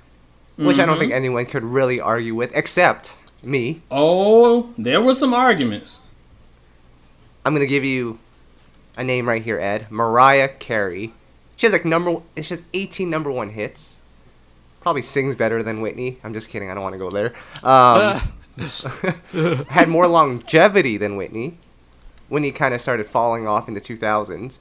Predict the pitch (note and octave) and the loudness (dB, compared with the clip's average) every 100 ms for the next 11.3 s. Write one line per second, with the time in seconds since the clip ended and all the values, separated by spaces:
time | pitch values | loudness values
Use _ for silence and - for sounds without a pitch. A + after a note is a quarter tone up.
0 | _ - A2+ A2 A2+ G#2+ - - D3+ A#2+ | _ -6 -2 -2 -2 -6 -8 -4 -4 -6
1 | - A#2 G2+ B2+ D3+ _ _ _ _ - | -10 -8 -8 -8 -12 _ _ _ _ -4
2 | G3 - A#2 G#2+ G#2 A2 C3+ _ _ _ | -4 -4 -6 -2 -2 -4 -10 _ _ _
3 | - C3+ A2+ F2 G#2+ A2+ A#2 A2+ A2+ A2+ | -6 0 0 0 -6 -2 2 2 -2 -10
4 | G2+ G2 F#2+ F2+ - _ - - _ _ | -10 -10 -10 -12 -14 _ -20 -20 _ _
5 | - - - _ - C#3 D#3 E3+ F#3 F3 | -20 -20 -20 _ -6 0 4 4 4 4
6 | C#3 A2+ - C3+ D#3 C3 A#2+ B2+ D3+ D3+ | 4 2 0 2 4 2 2 2 2 2
7 | D#3 D3+ D3+ C3 C3 - A#2 F#2+ F2+ - | 0 2 2 0 -4 -2 -4 -6 -10 -8
8 | A#2+ B2 A#2 G#2+ C3 C3 C3 C3 C3 B2 | -8 -4 -4 -2 -4 -4 -2 0 2 0
9 | A2+ G#2 G#2 - G#2+ G2+ G2+ A2 B2 B2 | -2 -4 -8 -10 -10 -10 -8 -4 0 0
10 | G#2 G#2 B2 A#2+ A2+ A2+ G2+ - G2 - | -2 -4 -4 -2 -4 -4 -6 -6 -14 -14
11 | F2 - | -14 -16